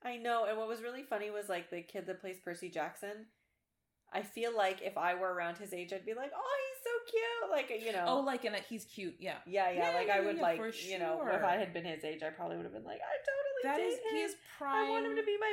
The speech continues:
Speaker 1: boyfriend." Which
Speaker 2: Like,
Speaker 1: is funny. You know,
Speaker 2: um,
Speaker 1: he says that he looks darker on the show.
Speaker 2: Yeah, I saw the thing where
Speaker 1: The
Speaker 2: he's, like,
Speaker 1: thing is
Speaker 2: really pale.
Speaker 1: Yeah, and he's
Speaker 2: But,
Speaker 1: like, "No,
Speaker 2: like
Speaker 1: that's what I usually," he's like,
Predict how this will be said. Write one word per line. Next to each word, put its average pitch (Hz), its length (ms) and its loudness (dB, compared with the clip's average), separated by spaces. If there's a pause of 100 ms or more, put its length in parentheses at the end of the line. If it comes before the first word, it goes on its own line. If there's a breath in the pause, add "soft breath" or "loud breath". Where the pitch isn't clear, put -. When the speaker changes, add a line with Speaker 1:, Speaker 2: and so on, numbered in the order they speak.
Speaker 1:
boyfriend." 370 640 0 (420 soft breath)
Which 226 200 2
Speaker 2:
Like, - 40 2
Speaker 1:
is 294 120 -2
funny. 214 540 2
You 196 80 0
know, 220 80 2
Speaker 2:
um, 254 80 -2
Speaker 1:
he 262 80 -4
says 233 280 -4
that 208 140 -2
he 196 340 -14
looks 185 300 -6 (280)
darker 160 420 0
on 156 160 -4
the 160 80 -6
show. 165 340 -2 (320 loud breath)
Speaker 2:
Yeah, 262 220 6
I 233 100 6
saw 240 220 0
the 226 80 -4
thing 220 200 -4
where 226 100 6
Speaker 1:
The 214 60 4
Speaker 2:
he's, 226 80 4
like, 240 80 6
Speaker 1:
thing 240 100 4
is 190 80 4
Speaker 2:
really 185 120 0
pale. 180 420 0
Speaker 1:
Yeah, 196 260 6
and 196 100 0
he's 214 100 2
Speaker 2:
But, 208 60 8
Speaker 1:
like, 214 80 6
"No, 226 60 6
Speaker 2:
like 214 80 8
Speaker 1:
that's 214 180 8
what 226 100 6
I 208 40 8
usually," 202 460 -2
he's 202 100 -6
like, 180 200 2